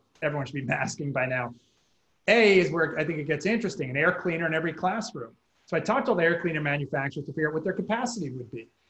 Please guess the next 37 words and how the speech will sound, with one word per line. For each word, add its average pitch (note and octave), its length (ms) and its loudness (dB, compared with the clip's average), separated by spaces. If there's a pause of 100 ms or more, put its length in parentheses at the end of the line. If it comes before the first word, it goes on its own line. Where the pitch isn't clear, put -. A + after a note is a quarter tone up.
(200)
If E3+ 120 -6
we F#3 120 4
had G3 100 2
a G3 60 -2
stimulus, G#3+ 840 -2
right, G#3+ 320 -2
a C#3 40 -6
billion G#3+ 400 2
dollars, F#3+ 560 0
we D#3+ 100 -2
could F3+ 180 -2
put F#3 140 -4
one E3+ 120 -2
of E3+ 40 -4
these D#3+ 160 -2
in D#3 80 -4
every D#3+ 160 -4
classroom. F#3+ 460 -4
What F#3+ 160 2
can F#3 100 2
a C#3+ 80 -2
portable D#3+ 320 0
air E3+ 140 0
cleaner E3 240 -2
do E3 100 2
with F#3 140 2
a - 20 -2
hepa D#3+ 300 0
filter? F#3+ 400 -4 (260)
Well, D#3+ 100 -2
we A#3+ 80 6
were C4+ 80 2
talking G3+ 220 4
about E3+ 100 0
earlier G3+ 260 6
in E3+ 100 2
this D#3+ 260 -2